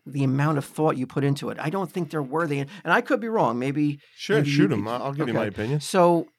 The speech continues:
Speaker 1: he, he prints out receipts
Speaker 2: Yeah.
Speaker 1: that are not real.
Speaker 2: Mm-hmm.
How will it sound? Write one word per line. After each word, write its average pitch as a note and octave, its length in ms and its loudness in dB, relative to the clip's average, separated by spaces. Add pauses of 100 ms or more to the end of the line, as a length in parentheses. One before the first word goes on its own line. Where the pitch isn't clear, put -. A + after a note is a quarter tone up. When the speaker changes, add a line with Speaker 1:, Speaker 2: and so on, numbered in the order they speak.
(920)
Speaker 1:
he, B3 640 -2 (1300)
he A#3 160 -10
prints B3+ 600 -2 (140)
out C3 340 2 (1040)
receipts - 800 -2 (340)
Speaker 2:
Yeah. F#2+ 200 -12 (460)
Speaker 1:
that C#3 120 0
are C3+ 100 2
not D3+ 240 0
real. C3 640 -4 (720)
Speaker 2:
Mm-hmm. F2+ 200 -18